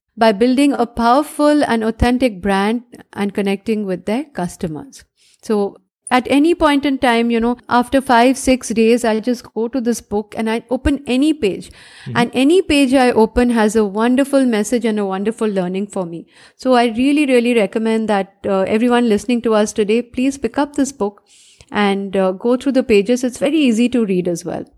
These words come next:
Speaker 2: Mm-hmm, yeah.
Speaker 1: Building a Story Brand by Donald Miller.
Speaker 2: Excellent. Yeah, sounds really good. So fi-, finally, please share with us, leave us with an exercise, something practical that we, we should do regularly,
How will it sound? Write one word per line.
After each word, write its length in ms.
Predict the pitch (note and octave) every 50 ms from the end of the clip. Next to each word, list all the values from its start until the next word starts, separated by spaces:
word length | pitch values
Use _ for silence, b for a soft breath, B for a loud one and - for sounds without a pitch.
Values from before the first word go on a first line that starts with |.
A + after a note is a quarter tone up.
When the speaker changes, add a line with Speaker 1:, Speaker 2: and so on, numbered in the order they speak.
| _ _ _ _ _ _ _ _ _ _ _ _ _ _ _ _ _ -
Speaker 2:
Mm-hmm, 160 | C3+ A2 F#3 G#3 B2 G#2
yeah. 60 | G#3+ G#3
Speaker 1:
Building 320 | A#3+ B3 B3 C#4 C#4 C4+
a 80 | C4 -
Story 360 | - - A#3+ A3+ A3+ B3+ B3+
Brand 400 | A3 A3 A#3 G#3 G#3+ C4 F#4+ F4
by 140 | A#3 A3+ A3+
Donald 360 | G#3 G#3+ G#3 G#3 G#3 G#3 G#3+ G3+
Miller. 260 | F#3+ F3+ F3 E3+ - - - _ _ _ _ _ _ _ _ _ _ _ _ _ _ _ _ _ _ _ _ _ -
Speaker 2:
Excellent. 480 | C#3+ D#3+ - - C#3 A#2 G#2+ G2+ G2 G#2
Yeah, 240 | A#2 C#3 D#3+ C3 F#2+
sounds 360 | - - A#2+ A2+ A2 - - -
really 140 | C3+ A#2+ A#2+
good. 260 | A2+ B2 C#3+ C#3 - - - - _ _ _ _ _ _ _ _ _ _ _ _ _
So 100 | - E3
fi-, 180 | - - F#3 - - -
finally, 340 | - A3 B3 A#3+ A#3 A3
please 440 | F#3+ _ - F#3+ G#3+ G#3 - - - -
share 480 | - - - - - - D#3 D#3+ F3+
with 140 | F3 C#3 B2
us, 220 | B2+ C3+ C3+ - -
leave 160 | B2+ C3+ B2+
us 180 | C3 B2 - -
with 160 | A#2 G#2+ A2
an 200 | G#2+ G#2 G#2 A2
exercise, 640 | C3 - - - G#2 - - - A#2+ A#2 C3 C3 -
something 560 | - - - - - C3 B2+ B2+ D3 C3+ A#2
practical 460 | - - C3+ C3 - - C3 B2+ A#2
that 160 | G#2+ A2+ A2 A2
we, 180 | A#2+ C3 D3+ - _ _ _ _ _ _ _ _ _ -
we 80 | D3
should 180 | D#3 - E3 C3
do 120 | D#3 C#3+
regularly, 600 | B2+ C#3 C3 A#2 G#2+ G#2 G#2 G#2 G#2+ A2 A2+ G#2+